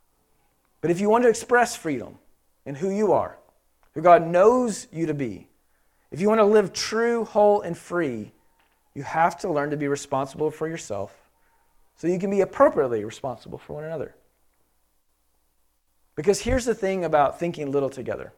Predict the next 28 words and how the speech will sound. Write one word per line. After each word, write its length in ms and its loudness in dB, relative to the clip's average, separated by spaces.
Being 220 0
aware 560 4
of 200 0
our 180 4
discontent, 1200 -6
of 120 -6
what 160 4
we 120 -2
lack 640 2
and 120 -8
what 100 0
we 100 0
long 340 0
for, 460 -6
and 260 -4
learning 380 2
contentment, 760 -10
a 40 -14
self-sufficiency 880 -4
in 120 -8
life 220 -2
himself. 640 -8
When 440 -2
we 140 2
are 100 4
thinking 420 -6
little 200 0
together, 640 -2